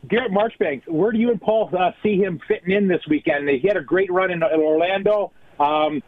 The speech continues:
and, um, you know, he, he had, he, he's got a big chip on his shoulder. The interview he did after Orlando, so it looks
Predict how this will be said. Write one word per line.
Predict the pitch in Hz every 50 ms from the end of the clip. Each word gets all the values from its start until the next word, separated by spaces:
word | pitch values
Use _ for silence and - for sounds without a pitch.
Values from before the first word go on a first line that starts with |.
| - - - - _ _ -
and, | 175 170 165 165 160 151
um, | 160 156 156 156 151 143 - -
you | 151
know, | 156 147
he, | - 170 160 - 156 139
he | - -
had, | - 120
he, | 135 151 - 135 120 - - 113 117
he's | - 180 208 143
got | 120 254 277
a | 202
big | 131 214 196 -
chip | - - 226 -
on | - 175 147
his | 139 -
shoulder. | - 170 151 151 139 147 127
The | 123 139
interview | 175 214 214 170 151 139
he | 131 120
did | 107 143 131 135
after | 139 170 170 - 165 135
Orlando, | 127 127 127 151 190 214 175 135 117 -
so | - 139 127 123
it | 113 131 147
looks | 214 233 -